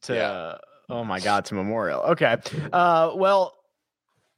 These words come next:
Speaker 1: Xander Schauffele at this moment, fourteen to one over at Caesars Sportsbook. I wanna talk about guys that we think are gonna make a move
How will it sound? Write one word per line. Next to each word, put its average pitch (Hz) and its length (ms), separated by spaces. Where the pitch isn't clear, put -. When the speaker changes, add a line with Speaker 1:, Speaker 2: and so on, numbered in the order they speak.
Speaker 1:
Xander 202 280
Schauffele 147 540
at 143 180
this 135 120
moment, 139 300
fourteen 147 340
to 127 60
one 123 420
over 123 320
at 120 300
Caesars 120 500
Sportsbook. 135 480
I 139 80
wanna 202 140
talk 196 160
about 180 180
guys 165 300
that 165 100
we 165 60
think 180 160
are 175 60
gonna 170 120
make 160 200
a 147 40
move 165 720